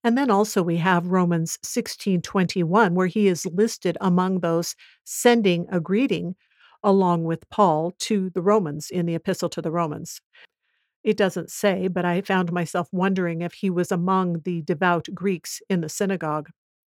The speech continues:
I also wondered how large this town of Thessalonica was, and if Jason, being someone who had the room and the means to keep visitors, was fairly well known, and at least the record here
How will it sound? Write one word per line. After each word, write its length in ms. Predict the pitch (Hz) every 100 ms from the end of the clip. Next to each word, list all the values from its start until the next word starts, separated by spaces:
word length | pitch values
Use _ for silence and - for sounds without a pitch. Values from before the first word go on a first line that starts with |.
| _ _ _ _ _ _ _ -
I 140 | 196
also 320 | 190 196 190
wondered 460 | 165 180 180 170 160
how 280 | - 196 185
large 560 | 175 170 170 165 -
this 180 | 170 156
town 320 | - 185 175
of 100 | 160 -
Thessalonica 720 | 175 165 185 160 165 160 165 165
was, 480 | 170 190 165 175 - - -
and 160 | 214 208
if 180 | 196 - 196
Jason, 580 | 190 196 226 - 165 165
being 240 | 190 175
someone 440 | - 185 180 170
who 200 | 160 208
had 400 | 151 190 180 175 -
the 100 | 175
room 440 | 160 208 196 185
and 300 | - 180 170 -
the 60 | 165
means 480 | 180 208 175 -
to 120 | - 196
keep 360 | - 190 170 -
visitors, 600 | 196 208 220 165 165 -
was 200 | 180 - -
fairly 320 | 247 240 185
well 240 | 175 170 165
known, 320 | 185 175 160 - - -
and 100 | 196
at 120 | 196
least 340 | 220 269 - 165
the 120 | 180
record 360 | 208 214 156 -
here 440 | 262 254 165